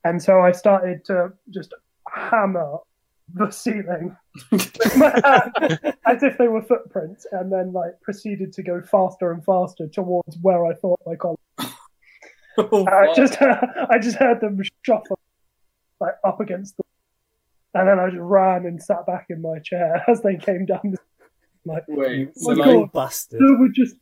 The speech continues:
Speaker 1: there were just footsteps, and I'm there trying to keep a straight face, like, "What was that? Wow,
Speaker 2: <laughs>
Speaker 1: maybe it was the ghost."
Speaker 2: So you, so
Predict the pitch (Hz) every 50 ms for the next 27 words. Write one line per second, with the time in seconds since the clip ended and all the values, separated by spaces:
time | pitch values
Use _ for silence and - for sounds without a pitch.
0 | _ _ _ - 220 294 247 - 285 - 233 240 247 - - - 262 247 - -
1 | - - 240 214 202 202 - - 220 220 220 196 190 202 208 208 202 196 - -
2 | 208 202 220 220 - - 269 - - - 240 220 - 220 202 190 196 _ - 214
3 | 208 180 - - 165 160 - _ _ _ _ - - - - _ - - - 160
4 | 170 185 220 226 233 254 233 208 180 214 202 - _ - 220 - - 196 220 -
5 | - 214 269 269 381 392 381 381 - - - - - _ - 254 269 294 294 302
6 | 262 254 - 226 226 226 240 226 247 226 208 220 233 254 262 226 240 233 226 226
7 | - 214 220 196 190 165 151 160 196 196 202 196 - 190 214 233 180 151 143 _
8 | - - - - _ - 247 190 185 254 226 214 208 - -